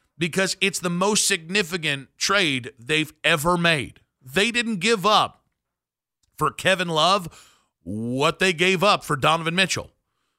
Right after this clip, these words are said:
I mean, you have to, you have to go, I mean, maybe, I mean, even Larry Nance in the trade that brought Larry Nance from Phoenix to Cleveland, they didn't give up multiple first, uh, three firsts with two pick swaps and,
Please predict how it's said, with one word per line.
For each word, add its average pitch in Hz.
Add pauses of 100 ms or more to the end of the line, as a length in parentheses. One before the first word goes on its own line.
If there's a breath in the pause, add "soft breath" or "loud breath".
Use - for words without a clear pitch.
(180)
I 156
mean, 180
you 220
have 233
to, 180
you 180
have 226
to 214
go, 185 (460)
I 165
mean, 175
maybe, 190
I 170
mean, 185
even 254
Larry 240
Nance 190
in 147
the 151
trade 190
that 151
brought 165
Larry 185
Nance 185
from 151
Phoenix 185
to 147
Cleveland, 143 (460)
they 123
didn't 180
give 202
up 208
multiple 180
first, 160 (300)
uh, 160
three 175
firsts 170
with 160
two 202
pick 156
swaps 143 (440 loud breath)
and, 151